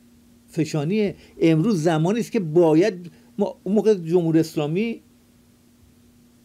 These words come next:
از تهران با کشورهای مختلف داد و ستد کرد. الان اووردش قشنگ تو قلب اروپا و آمریکا، الان بغل گوش مان. چه تضمینی داره ما هر روز شاهد قتل آدم‌های مختلف تو اروپا نباشیم؟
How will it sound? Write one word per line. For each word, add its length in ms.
از 300
تهران 720
با 220
کشورهای 540
مختلف 360
داد 220
و 40
ستد 340
کرد. 120
الان 180
اووردش 520
قشنگ 340
تو 100
قلب 340
اروپا 380
و 220
آمریکا، 600
الان 220
بغل 340
گوش 220
مان. 540
چه 200
تضمینی 460
داره 420
ما 120
هر 340
روز 480
شاهد 440
قتل 380
آدم‌های 440
مختلف 500
تو 120
اروپا 280
نباشیم؟ 520